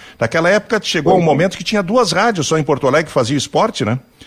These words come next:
Speaker 1: Duas rádios só, a Gaúcha e a Guaíba. Depois é que a Bandeirantes voltou como esporte. Então era mais fácil da
Speaker 2: Uhum.
Speaker 1: gente chegar nas pessoas também, né?
Speaker 2: Uhum. Marcelo, é, eu tenho uma opinião a respeito e acho,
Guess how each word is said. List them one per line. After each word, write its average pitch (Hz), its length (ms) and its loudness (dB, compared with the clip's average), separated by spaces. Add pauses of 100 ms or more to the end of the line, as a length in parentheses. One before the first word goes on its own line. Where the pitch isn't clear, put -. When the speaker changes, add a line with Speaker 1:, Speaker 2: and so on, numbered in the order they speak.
(260)
Speaker 1:
Duas 175 260 0
rádios 156 300 0
só, 131 200 4
a 113 120 4
Gaúcha 107 360 0
e 151 40 4
a - 20 2
Guaíba. 147 360 2
Depois 131 320 0
é 147 80 -2
que 156 100 -2
a 131 240 4
Bandeirantes 117 500 0
voltou 143 360 2
como 131 140 -2
esporte. - 500 -2 (280)
Então 151 140 2
era 196 120 4
mais 196 260 0
fácil 180 360 0
da 104 100 0
Speaker 2:
Uhum. 95 60 2
Speaker 1:
gente 120 180 0
chegar 110 260 0
nas 107 140 -2
pessoas 92 400 -2
também, 85 300 0
né? 60 100 -8 (960)
Speaker 2:
Uhum. - 260 -8 (580)
Marcelo, 160 500 4 (340)
é, 175 260 4
eu 190 100 6
tenho 233 260 2
uma 214 100 6
opinião 127 380 4
a 101 40 2
respeito 117 500 4
e 117 100 8
acho, 120 380 4